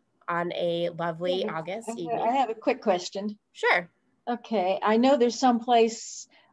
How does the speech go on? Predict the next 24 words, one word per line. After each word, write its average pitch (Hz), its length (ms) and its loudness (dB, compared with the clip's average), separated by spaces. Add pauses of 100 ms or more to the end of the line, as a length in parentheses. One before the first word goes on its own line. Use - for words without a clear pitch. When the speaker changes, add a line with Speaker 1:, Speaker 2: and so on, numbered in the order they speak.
(120)
Speaker 2:
I 214 100 2
can 214 200 2
look 240 260 4
to 226 60 0
see 226 260 4
who 233 180 4
else 220 240 4
might 208 200 0
be 214 80 -2
signed 220 380 -2
up 220 180 4
at 190 120 -8
the 190 80 -14
same 208 320 0
time 208 320 0
I 185 100 2
am, 180 380 -2 (400)
but 190 120 2
I'm 190 140 2
not 175 200 2
sure 196 160 0
where 185 180 0
that 175 200 4
is. 160 380 -6